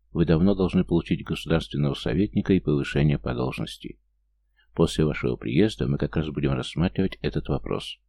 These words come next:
Учитывая ваш опыт, я стану настаивать на вашей кандидатуре. Пойдёмте быстрее». Сафаров ничего не ответил. Конечно, неплохо, если его назначат на эту должность.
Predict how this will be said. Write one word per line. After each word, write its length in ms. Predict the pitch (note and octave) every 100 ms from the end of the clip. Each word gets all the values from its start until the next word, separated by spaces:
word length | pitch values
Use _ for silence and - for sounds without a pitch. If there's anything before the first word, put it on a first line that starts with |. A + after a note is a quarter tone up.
| _ _ _ -
Учитывая 540 | F2 - - D2 C2
ваш 220 | B1+ - -
опыт, 320 | C3 C#2+ -
я 140 | - D#2
стану 300 | - D#2+ C#2
настаивать 500 | C2 - G2+ G#2+ -
на 120 | C#2
вашей 240 | D#2 E3+
кандидатуре. 640 | - D3 B2+ B2 - A2+ A2+
Пойдёмте 640 | - C3 A#2+ G#2 A2+ B2
быстрее». 680 | A2+ A#2 - A#2 A2+ G#2 F2+ - _ _ _ _ _ _ _ _ _ -
Сафаров 560 | - F2 A2+ A2 G2+
ничего 380 | G2 F2 F#2+ F2+
не 120 | F2
ответил. 720 | E2+ E2 C#2 A#1+ - - - _ _ _
Конечно, 460 | - D3 E3+ - E2
неплохо, 500 | D#2+ - A#2 C#3+ G#2
если 260 | F2+ -
его 80 | F2
назначат 520 | E2+ D#2 G2+ A#2 F#2+
на 80 | -
эту 220 | F#2 F2+
должность. 600 | F#2 A#2+ G2 D#2+ - -